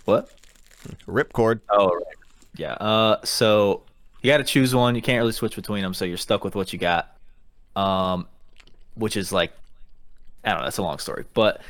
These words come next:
Speaker 1: so recently there's been, people have been finding in the dungeons, there's eight dungeons, there's two per, per zone, so basically two per covenant, if you wanna think of it that way. Um, they've been finding covenant-specific buffs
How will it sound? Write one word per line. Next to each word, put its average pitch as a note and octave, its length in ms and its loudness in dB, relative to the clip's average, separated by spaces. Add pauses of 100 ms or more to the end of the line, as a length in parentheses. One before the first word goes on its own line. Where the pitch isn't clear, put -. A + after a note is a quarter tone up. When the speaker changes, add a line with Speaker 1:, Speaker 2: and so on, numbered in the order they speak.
(120)
Speaker 1:
so - 180 -2
recently B2+ 480 2
there's G#2 280 2
been, G2 200 0
people G#2+ 200 -2
have G2 100 -2
been F#2+ 140 -4
finding F#2+ 680 -2 (480)
in B2 200 2
the A2 80 2
dungeons, F#2+ 540 2
there's F2 200 -6
eight G#2 200 0
dungeons, G2 760 -2
there's F2 200 -4
two G#2+ 260 2
per, G2 500 2 (160)
per G#2+ 200 2
zone, F#2+ 400 -2
so F#2 140 -6
basically F2 300 -6
two F2 200 -6
per E2+ 160 -8
covenant, F2 400 -4
if - 120 -12
you F#2 60 -6
wanna E2 80 -6
think F2 160 -6
of F2 80 -8
it F2 60 -8
that E2+ 180 -4
way. F2 220 -4 (640)
Um, F#2+ 240 2
they've G#2 120 0
been G#2 140 2
finding G#2 720 2 (320)
covenant-specific A#2+ 1160 0
buffs G2 480 2